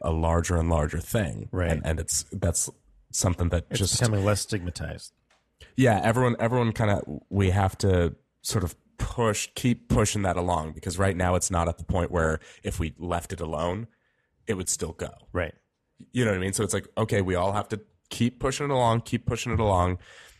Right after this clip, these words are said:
Speaker 1: And then, uh, and then w-, once it, it'll hit, like, a cruising altitude space where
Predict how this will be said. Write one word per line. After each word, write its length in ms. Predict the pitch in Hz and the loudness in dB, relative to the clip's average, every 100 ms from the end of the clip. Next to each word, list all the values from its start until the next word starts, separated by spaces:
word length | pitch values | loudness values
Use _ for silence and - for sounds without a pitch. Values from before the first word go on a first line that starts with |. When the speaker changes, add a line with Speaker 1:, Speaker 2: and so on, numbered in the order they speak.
| _ | _
Speaker 1:
And 220 | 95 90 | -2 0
then, 240 | 85 85 82 | 2 2 2
uh, 440 | 82 82 80 82 - _ _ _ _ _ 87 | 0 0 -2 -6 -10 _ _ _ _ _ -8
and 120 | 85 | -6
then 180 | 80 80 - | -6 -8 -10
w-, 120 | 87 | -12
once 320 | 104 92 87 87 | -4 -2 -2 -6
it, 100 | - | -8
it'll 200 | 82 80 | -10 -10
hit, 280 | 92 - 76 | -12 -14 -16
like, 160 | - | -16
a 40 | - | -16
cruising 380 | - 73 76 | -12 -10 -10
altitude 440 | 80 82 - - - | -14 -16 -16 -14 -12
space 500 | - - - - - | -10 -10 -8 -8 -8
where 300 | - - - | -8 -8 -10